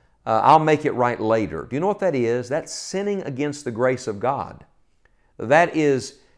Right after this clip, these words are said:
that is saying to the Lord, "Lord, I'm taking you for granted,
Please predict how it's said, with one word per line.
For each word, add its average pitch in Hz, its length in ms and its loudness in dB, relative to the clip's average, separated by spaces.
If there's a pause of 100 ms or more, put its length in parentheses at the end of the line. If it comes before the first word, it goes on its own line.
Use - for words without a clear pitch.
(100)
that 156 180 2
is 135 140 0
saying 196 560 2
to 147 100 -6
the 135 120 0
Lord, 120 480 6
"Lord, 160 520 2
I'm 160 220 -4
taking 139 380 -4
you 143 160 0
for 117 160 -8
granted, 98 580 -6